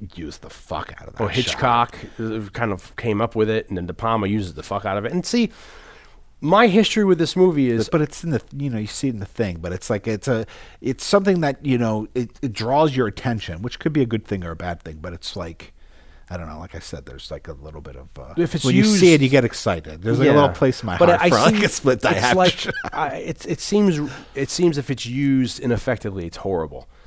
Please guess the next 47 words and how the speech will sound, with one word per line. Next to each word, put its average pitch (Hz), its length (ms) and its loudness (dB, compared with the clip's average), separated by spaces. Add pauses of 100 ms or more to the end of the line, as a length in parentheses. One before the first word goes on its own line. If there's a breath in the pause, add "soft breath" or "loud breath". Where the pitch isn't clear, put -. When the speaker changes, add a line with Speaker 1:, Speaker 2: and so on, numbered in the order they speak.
(120)
Speaker 1:
Yeah. 78 120 -14
Speaker 2:
And 107 180 0
I 123 140 2
know, 113 420 2 (200)
for - 180 -14
some 151 220 0
reason, 127 280 0
I 110 200 -2
had 110 360 -2 (560 soft breath)
seen 160 300 4
this 147 180 4
movie 127 260 6
a 113 80 6
bunch 120 320 2
when 113 60 -2
I 101 80 0
was 95 160 -2
little, 107 320 2
loved 104 260 4
it, 98 60 0
played 85 240 -6
with 80 100 -8
the - 80 -20
toys, 117 720 -2
you 95 160 -8
know, 85 140 -6
and 95 100 -6
then 98 100 -4
it 90 80 -8
kinda 95 220 -4
went 90 160 -4
out 85 80 -4
of 80 80 -8
favor 101 340 -2
as 90 140 -2
I 82 80 -6
got 87 160 -4
older, 98 380 -2
and 90 120 -2
then 95 280 -4 (560 soft breath)
I 90 100 -8
watched 113 380 0
it 101 80 -6
again, 107 500 0
and 104 160 -6
then 110 300 -2 (320)
I 110 160 0